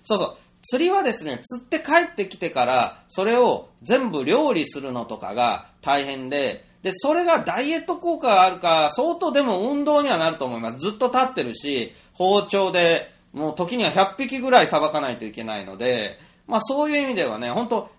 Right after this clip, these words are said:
家事労働なんですよね。やっぱ労働っていうのは、あの、た-、体力使いますから。で、そういう形で、あの、僕なんかインドアだし、ゲーム野郎だし、えー、まあ、オタクですよね。アニメオタクだし、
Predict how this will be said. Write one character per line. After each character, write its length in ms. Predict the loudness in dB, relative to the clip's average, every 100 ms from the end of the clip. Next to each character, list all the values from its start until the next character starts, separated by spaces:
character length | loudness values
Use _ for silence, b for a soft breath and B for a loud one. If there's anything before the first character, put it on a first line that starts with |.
| -2
家 180 | 2 2
事 120 | 2
労 260 | 4 4 2
働 260 | 0 -2
な 120 | -6
ん 40 | -8
で 100 | -10
す 80 | -8
よ 80 |
ね。 100 | -4
や 80 | -2
っ 20 |
ぱ 100 | 0
労 260 | 2 2 0
働 240 | 0 0
っ 40 | -2
て 100 | -2
い 80 | 0
う 40 |
の 100 | 0
は、 120 | 0 0 -6 -16 -8
あ 160 | -6 -4
の、 240 | -4 -4
た-、 340 | -4 -4 -4 2
体 200 | 2 2
力 180 | -6
使 280 | -14 -8 -6
い 40 | -6
ま 140 | -12
す 100 | -14
か 120 | -10
ら。 320 | -6 -4 -6 B B B
で、 460 | 4 4 6 4 0
そ 280 | -2 -2 -2
う 20 |
い 180 | -4 -6
う 80 | 2
形 500 | 2 4 0 -2 0
で、 520 | 2 2 0 -4 -14 b b
あ 160 | -4 -2
の、 140 | -2
僕 200 | -4 -2
な 100 | -2
ん 80 | -2
か 120 | -4
イ 100 | -4
ン 140 | -4 0
ド 160 | 2
ア 60 | 2
だ 120 | 0
し、 420 | -6 -8 -6 -6
ゲ 440 | -4 -2 0 0 -2
ー 40 |
ム 180 | -4 -2
野 160 | 2 2
郎 180 | 2 -2
だ 140 | -4
し、 500 | -6 -6 -4 -6 -10 b b
え 720 | -4 0 0 0 -2 -2 -4 -4
ー、 20 |
ま 100 | -2
あ、 40 |
オ 100 | 0
タ 180 | 4 4
ク 120 | 2
で 100 | -6
す 120 | -6 -8
よ 100 | -4
ね。 100 | -2
ア 120 | -2
ニ 100 | -2
メ 140 | -4
オ 100 | -4
タ 180 | -4 -6
ク 140 | -6
だ 140 | -12 -12
し、 400 | -8 -6 -6